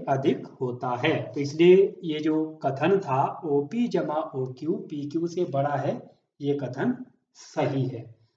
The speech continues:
बच्चों, इसी तरह से आप इसका दूसरा और तीसरा भाग करेंगे। तीसरा प्रश्न है, त्रिभुज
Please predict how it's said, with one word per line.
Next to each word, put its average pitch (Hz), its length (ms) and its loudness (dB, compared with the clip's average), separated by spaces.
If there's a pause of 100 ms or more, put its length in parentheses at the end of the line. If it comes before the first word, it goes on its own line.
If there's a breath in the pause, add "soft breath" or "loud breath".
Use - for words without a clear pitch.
(140)
बच्चों, 135 280 2
इसी 151 240 0
तरह 180 260 0
से 165 120 -2
आप 139 200 0
इसका 175 260 -2 (520)
दूसरा 147 480 -2
और 147 480 -2
तीसरा 135 380 -4
भाग 131 260 -2 (380)
करेंगे। 120 400 -2 (4000)
तीसरा 165 260 2
प्रश्न 190 320 0
है, 165 180 -2 (800)
त्रिभुज 185 480 4